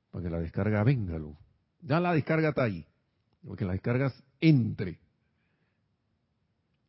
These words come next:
Yo lo veo como estos juegos, perdón, ya, ya iba a mover algo que no era, como estos juegos donde necesitas de que, que varios, varios orificios se alineen, varios tubitos, ¿no? Ya cuando están todos alineados,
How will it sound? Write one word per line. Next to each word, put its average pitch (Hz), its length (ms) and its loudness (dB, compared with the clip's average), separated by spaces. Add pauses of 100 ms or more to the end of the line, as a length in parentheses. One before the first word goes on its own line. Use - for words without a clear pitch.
Yo 113 120 0
lo 135 120 4
veo 151 160 6
como 120 220 0
estos - 400 12
juegos, 147 500 0
perdón, 120 380 -2 (380)
ya, 98 180 -10
ya 92 220 -4
iba 101 100 0
a 107 40 -2
mover 90 260 -4
algo 101 180 -4
que 87 100 -10
no 82 120 -8
era, 98 120 -10 (840)
como 110 200 2
estos 131 220 4
juegos 147 360 6
donde 107 220 2
necesitas 110 560 -2
de 135 100 0
que, 101 160 -4
que 101 140 -4
varios, 120 460 2
varios 127 300 4
orificios 117 560 -2
se 107 100 -2
alineen, 127 520 -2 (160)
varios 117 320 0
tubitos, 107 440 0
¿no? 101 140 -8 (1000)
Ya 107 140 -4
cuando 113 180 -4
están 120 200 0
todos 147 200 4
alineados, 131 400 2